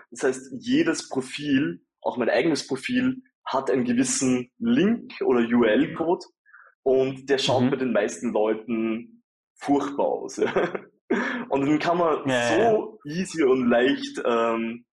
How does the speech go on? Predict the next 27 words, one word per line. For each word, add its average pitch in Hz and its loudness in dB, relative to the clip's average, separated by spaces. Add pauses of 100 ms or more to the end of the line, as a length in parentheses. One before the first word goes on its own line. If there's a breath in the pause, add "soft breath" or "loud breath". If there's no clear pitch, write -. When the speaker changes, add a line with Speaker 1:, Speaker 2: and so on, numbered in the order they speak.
(300)
Speaker 1:
personalisieren. 113 -4 (840)
Und 120 0
das - -4
möchte 143 -2
ich 165 -6
nur 160 0
kurz 196 -2
hervorheben, 147 0 (420 loud breath)
wie 147 -2
man 147 2
hier 147 0
sieht, 165 -4
rechts 135 -2
oben 160 0 (300)
im 139 2
Profil, 151 -2 (500 loud breath)
ähm, 123 2
hat 147 -4
man 139 2
sein 139 0
eigenes 131 0
Profilbild 208 0
und 135 2
hat 131 -4
auch 123 -4
die 117 -2
Einstellungen 135 -2